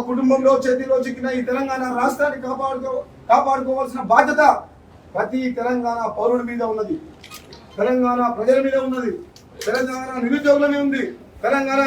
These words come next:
యువకుల మీద ఉంది. పార్టీ కాదు, పదవి కాదు, మునుగోడు ఎమ్మె-, ఎన్ని-, ఎన్నిక ఒక, ఒక వ్యక్తి కోసం వచ్చేది కాదు, ఒక పార్టీ కోసం కాదు, ఒక ఎమ్మెల్యే పదవి కోసం కాదు. ఇది తెలంగాణ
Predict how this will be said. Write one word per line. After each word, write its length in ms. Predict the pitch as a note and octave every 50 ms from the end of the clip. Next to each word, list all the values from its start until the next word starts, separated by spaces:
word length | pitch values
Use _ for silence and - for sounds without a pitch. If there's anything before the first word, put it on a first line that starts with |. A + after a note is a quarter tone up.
| B3 B3
యువకుల 280 | C4+ D#4 D#4+ D#4+ D#4 D#4+ D#4
మీద 80 | D4+ D4+ D4+ C#4+
ఉంది. 200 | C#4 C#4+ C#4+ B3 G3+ - - - - - - - - - - - - -
పార్టీ 260 | F3+ A3+ B3 B3 C4+ C4 B3 A#3+ B3
కాదు, 180 | B3 C4+ C4+ C#4 C4 - A#3
పదవి 260 | A#3+ C#4 C#4 C#4+ C#4 C#4
కాదు, 220 | C#4+ D4 D#4 D4 B3+ - - - - - - - - - - - - - - D3+
మునుగోడు 380 | F3+ G#3 A3+ A3+ A#3 A#3+ A#3 A3+ A3 A#3+ A3+
ఎమ్మె-, 220 | A3+ A#3+ B3 A3+ G#3
ఎన్ని-, 240 | A3+ A#3+ A3 G3+ - - - - - F#3
ఎన్నిక 200 | G#3 B3 - B3 C4 C#4 - - - - - - - - - - - - - - - - - - - - - - - - - - G#3
ఒక, 80 | G3 B3 B3 A#3+ - G3+
ఒక 100 | G3 A3 G3+ - A#3
వ్యక్తి 260 | A#3 - D4+ B3+ D4
కోసం 180 | C#4+ C4 C4+ B3+ B3
వచ్చేది 260 | - - A#3 G3+ - -
కాదు, 160 | - - - - - - - - - - - - - - - - - - - - - F#3+
ఒక 80 | G3 F#3 - F3+
పార్టీ 260 | G#3+ C4 C#4+ C#4+ D4+ D#4 C4+
కోసం 180 | C4+ C4+ C4+ A3+ G#3
కాదు, 160 | G3 F#3 F3+ - - - - - - - - - -
ఒక 80 | - A3 G#3+ G#3+
ఎమ్మెల్యే 300 | A3 A#3+ C4+ C#4+ C#4+ C#4 C4+ C#4 C4
పదవి 240 | C4+ D4+ E4 E4 D4 D4
కోసం 200 | C#4 A#3+ C4 A#3+ A3+
కాదు. 180 | G#3+ G3+ F3+ - - - - - - - - - - - - - - - - - - - - - - - - - F3
ఇది 100 | F3 G#3 D#3 G#3+
తెలంగాణ 380 | G#3+ A3+ A#3 A#3 A3+ A3+ A3